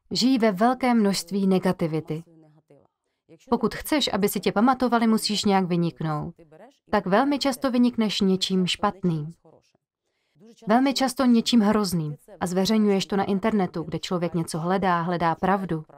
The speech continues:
A on by měl vidět, že někdo se liší něčím dobrým. To znamená, že musí mít příklad k napodobování, nejen jak udělat něco špatného, ale také to,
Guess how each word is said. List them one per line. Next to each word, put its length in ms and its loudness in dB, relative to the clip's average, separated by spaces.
A 160 0
on 120 4
by 100 4
měl 240 4
vidět, 460 -2
že 160 0
někdo 280 2
se 120 -2
liší 300 0
něčím 420 0
dobrým. 520 -2
To 120 0
znamená, 480 2
že 140 2
musí 280 0
mít 160 0
příklad 420 -4
k 60 -18
napodobování, 960 0
nejen 260 0
jak 160 -2
udělat 360 0
něco 240 0
špatného, 640 0
ale 160 2
také 300 -2
to, 200 0